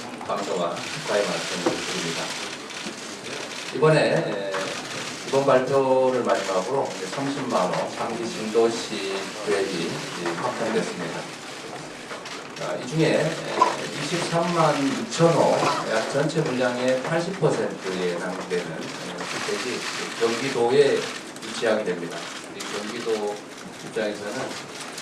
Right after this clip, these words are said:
경기도의 발전에도, 에, 큰 영향을 미치는 사안뿐만 아니라 대한민국의 주거 정책에서 매우 중요한 위치를 차지하게 됐다고 생각하고,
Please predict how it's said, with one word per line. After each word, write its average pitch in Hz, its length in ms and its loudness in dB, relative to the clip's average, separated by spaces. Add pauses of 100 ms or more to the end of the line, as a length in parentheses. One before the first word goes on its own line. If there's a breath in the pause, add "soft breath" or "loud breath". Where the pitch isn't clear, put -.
(140)
경기도의 120 460 4
발전에도, 110 640 2
에, 80 640 -2
큰 - 160 -2
영향을 101 380 0
미치는 92 400 -6
사안뿐만 95 640 -4
아니라 85 220 -6 (920)
대한민국의 98 560 2
주거 107 300 2
정책에서 - 680 -2 (240)
매우 95 200 0
중요한 120 460 -2
위치를 - 600 -8
차지하게 101 420 -2
됐다고 101 320 -2
생각하고, 90 460 -4